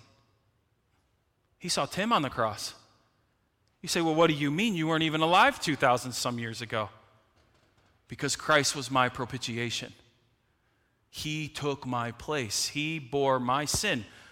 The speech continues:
my guilt, all of everything. He bore that. And so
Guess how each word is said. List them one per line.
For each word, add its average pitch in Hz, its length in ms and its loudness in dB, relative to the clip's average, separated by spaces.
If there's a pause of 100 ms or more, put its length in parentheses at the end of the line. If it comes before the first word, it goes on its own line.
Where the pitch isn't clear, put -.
my 135 200 4
guilt, 208 480 2 (640)
all 208 340 10
of 180 100 6
everything. 208 540 6 (540)
He 247 400 4
bore 202 380 6
that. 110 320 2
And 143 140 -6
so 190 300 6